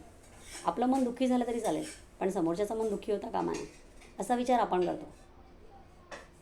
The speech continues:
त्यामुळे असं करू नका. तुमच्या मनाला तुम्ही विचारा प्रत्येक गोष्ट, तुमच्या मनाकडे तुम्ही लक्ष द्या.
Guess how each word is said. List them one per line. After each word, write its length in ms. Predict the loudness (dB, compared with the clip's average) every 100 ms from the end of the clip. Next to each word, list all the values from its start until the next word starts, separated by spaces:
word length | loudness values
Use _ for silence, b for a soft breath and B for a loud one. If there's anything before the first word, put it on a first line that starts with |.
| -6
त्यामुळे 200 | 0 2
असं 200 | 2 0
करू 220 | -4 0 0
नका. 260 | 0 -4 -14 -16 -18 -20 -20 -20 -20 -20 -14 -4
तुमच्या 260 | -2 2 4
मनाला 420 | 6 4 4 0 -6 -14 -20 -4
तुम्ही 160 | 0 0
विचारा 360 | 0 2 2
प्रत्येक 400 | 2 -2 -4 -4
गोष्ट, 260 | -4 -4 -6
तुमच्या 340 | -4 0 2
मनाकडे 360 | 4 4 2 0
तुम्ही 180 | 0 0
लक्ष 220 | -2 -4
द्या. 160 | -6